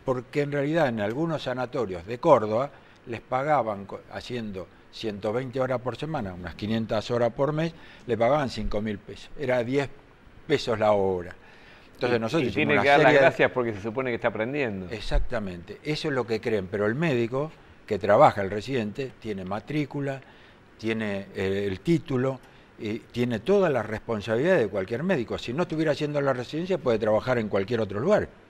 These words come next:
Speaker 2: Mirá, me haces acordar a la, a la ley de, a la ley de pasantías, donde
Speaker 1: Ujú.
Speaker 2: lo que se hacía era, en empresas de carácter multinacional, se incorporaban jóvenes universitarios.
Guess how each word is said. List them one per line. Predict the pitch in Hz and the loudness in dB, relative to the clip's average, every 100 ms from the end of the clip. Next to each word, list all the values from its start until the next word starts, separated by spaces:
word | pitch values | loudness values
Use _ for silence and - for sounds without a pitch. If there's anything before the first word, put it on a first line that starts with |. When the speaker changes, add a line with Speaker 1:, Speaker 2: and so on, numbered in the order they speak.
| - - _ - _ - - - - - - - - 104 | -20 -20 _ -20 _ -20 -20 -20 -20 -20 -20 -20 -12 6
Speaker 2:
Mirá, | 139 | 8
me | 113 107 | 8 4
haces | - 131 | -2 2
acordar | 147 131 131 143 151 165 139 123 | 2 4 4 8 6 6 -2 -4
a | 92 | -2
la, | 92 90 90 87 85 85 - - | -2 -2 -2 -2 -6 -10 -18 -14
a | 98 | -10
la | 90 90 | -6 -4
ley | 95 110 113 | -2 -2 -2
de, | 104 98 90 87 85 71 | -4 -6 -6 -8 -10 -10
a | |
la | 87 | -8
ley | 95 107 | -4 -4
de | 104 | -4
pasantías, | 90 82 95 104 156 113 104 120 - - - | -6 -8 -10 -8 -4 -2 -2 -4 -12 -20 -14
donde | 92 90 90 | -10 -6 -6
Speaker 1:
Ujú. | |
Speaker 2:
lo | 90 | -6
que | 92 85 | -8 -8
se | 107 | -8
hacía | - 139 131 110 | -6 0 4 4
era, | 107 95 87 82 | 2 0 -2 -4
en | 92 92 | -10 -10
empresas | 95 104 139 - 110 | -8 -6 -6 -4 -4
de | 98 92 | -4 -4
carácter | 101 117 107 107 | -2 -2 -4 -6
multinacional, | 98 101 90 95 92 117 131 110 117 160 - - - - | -6 -10 -10 -10 -10 -10 -8 -8 -8 -10 -16 -20 -20 -10
se | - | -6
incorporaban | 120 117 123 120 156 180 160 139 | -4 -2 -2 -2 0 0 0 -6
jóvenes | - 147 143 131 117 - | -4 -2 -2 -4 -6 -8
universitarios. | 95 95 95 139 202 131 107 | -8 -8 -8 -4 0 0 0